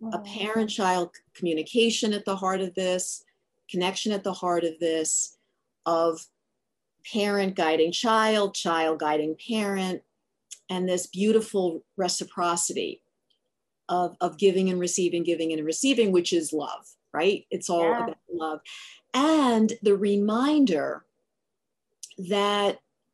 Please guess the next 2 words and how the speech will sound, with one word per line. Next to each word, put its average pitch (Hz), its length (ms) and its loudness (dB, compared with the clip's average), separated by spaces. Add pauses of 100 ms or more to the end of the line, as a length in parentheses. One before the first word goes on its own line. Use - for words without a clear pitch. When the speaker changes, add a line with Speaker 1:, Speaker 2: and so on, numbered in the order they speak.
(2000)
Speaker 1:
in 294 380 6
love, 185 520 4